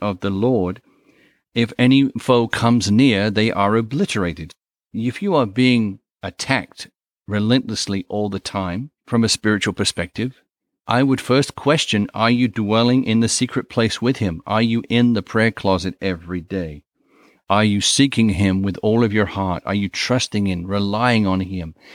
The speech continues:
Are you standing on his word? Are you declaring his word? Are you actively interested in Jesus? Are you actively getting to know him?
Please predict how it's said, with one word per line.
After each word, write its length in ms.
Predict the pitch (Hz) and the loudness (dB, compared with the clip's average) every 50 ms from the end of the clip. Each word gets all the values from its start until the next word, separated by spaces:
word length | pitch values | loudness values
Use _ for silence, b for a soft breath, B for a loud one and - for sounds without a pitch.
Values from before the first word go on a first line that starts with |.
| B B B B | B B B B
Are 160 | - 110 113 | -8 -4 -2
you 200 | 110 107 107 107 | -2 0 0 0
standing 580 | - - - - 120 120 127 131 127 117 110 110 | -2 -4 -4 -2 0 2 4 4 4 4 2 2
on 140 | 107 104 98 | 2 2 2
his 200 | 101 107 95 - | 0 0 -2 -2
word? 380 | 101 104 101 98 95 92 - - | -4 -4 -2 -2 -2 -4 -4 -4
Are 80 | 101 | -4
you 140 | 104 107 107 | -2 -2 -4
declaring 680 | 90 104 92 - - - 113 113 120 120 117 113 104 92 | -4 -6 -10 -10 -10 -4 -2 0 2 2 2 2 2 0
his 200 | 95 92 87 98 | -2 -4 -6 -6
word? 300 | 98 95 92 87 85 B B B B B B | -6 -4 -4 -4 -6 B B B B B B
Are 120 | - 107 113 | 0 0 2
you 160 | 110 110 - - | 2 0 -2 -2
actively 720 | 127 127 131 - - - 123 113 101 101 110 110 107 104 - _ _ | -2 -2 -2 -2 -2 0 0 0 0 0 0 0 0 -2 -4 _ _
interested 600 | 127 127 131 120 - - 110 104 - 110 101 98 | 2 2 2 2 0 -2 -2 -2 -2 -2 -2 0
in 160 | 101 98 92 | 0 -2 -2
Jesus? 440 | 87 104 104 104 95 92 95 - - - | -2 -2 -2 -2 -2 -2 -6 -8 -8 -6
Are 80 | 104 101 | -6 -4
you 160 | 101 101 104 - _ | -4 -4 -6 -8 _
actively 600 | - 123 120 - - 113 101 107 107 104 98 B B B B B _ | -6 -6 -6 -4 -6 -6 -6 -4 -4 -4 -4 B B B B B _
getting 340 | - - 117 110 107 104 98 - | -2 0 0 2 2 0 -2 -2
to 120 | - 101 | -4 -4
know 540 | 95 95 95 98 107 117 117 120 123 120 101 | -2 -2 -2 0 2 2 4 4 4 2 2
him? 320 | - - 92 85 80 - | 0 -4 -6 -8 -8 -10